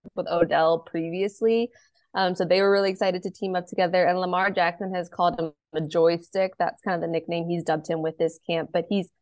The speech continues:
he's really flashed. He's, he's fast. He can really create separation. We saw it in the Commanders preseason game. He was in for a drive with quarterback Josh Johnson against the Commanders' first team defense.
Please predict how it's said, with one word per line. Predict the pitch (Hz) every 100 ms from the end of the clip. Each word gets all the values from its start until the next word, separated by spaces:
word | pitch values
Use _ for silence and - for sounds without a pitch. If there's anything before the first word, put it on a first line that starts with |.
| _
he's | - 175
really | 185 254 277
flashed. | - 170 165 -
He's, | 175 170 - -
he's | 170 - -
fast. | 208 233 262 - - _ -
He | 214
can | 196
really | 208 233
create | - 226 -
separation. | 202 196 180 -
We | 202
saw | 226
it | 254
in |
the | 240
Commanders | 208 190 190
preseason | - 190 185 185
game. | 180 175
He | 180 208
was | 175 175 190
in | - 180 175
for | 180
a | 175
drive | 170 160 165 165
with | 165
quarterback | - 165 156 156
Josh | 147 139
Johnson | - 196 208 214 196 196 - _ -
against | 175 180 175 -
the | 175 165 -
Commanders' | - 196 202 185 -
first | 180 175
team | 175 165
defense. | 180 175 151 147 156